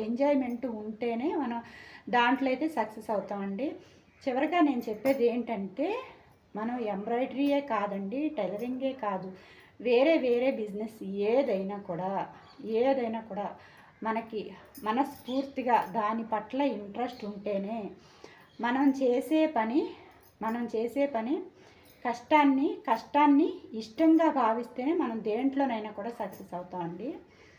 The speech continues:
ఓకేనా? ప్రతిదీ కూడా, ప్రతిదీ కూడా ఇష్టంగానే భావించాలి. దీంట్లో ఎటువంటి ఒడిదుడుకులు వచ్చినా కూడా మనం దాన్ని ఇష్టంగా భావిస్తేనే మనం దాన్ని, దాంట్లో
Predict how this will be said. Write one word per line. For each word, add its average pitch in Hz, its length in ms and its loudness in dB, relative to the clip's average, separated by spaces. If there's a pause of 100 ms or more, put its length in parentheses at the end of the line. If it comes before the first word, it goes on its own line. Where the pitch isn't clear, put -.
(340)
ఓకేనా? 269 300 2 (540)
ప్రతిదీ 240 460 0 (100)
కూడా, 226 220 -2 (840)
ప్రతిదీ 294 400 2 (100)
కూడా 311 160 4 (120)
ఇష్టంగానే 294 500 2 (100)
భావించాలి. 208 560 -4 (240)
దీంట్లో 277 380 2 (720)
ఎటువంటి 302 520 6 (140)
ఒడిదుడుకులు 240 460 -2
వచ్చినా 226 320 -8
కూడా 254 160 -2 (180)
మనం 226 180 0 (140)
దాన్ని 220 260 -2 (160)
ఇష్టంగా 285 420 2 (100)
భావిస్తేనే 240 540 0 (100)
మనం 220 160 -4 (140)
దాన్ని, 202 280 -6 (280)
దాంట్లో 247 440 0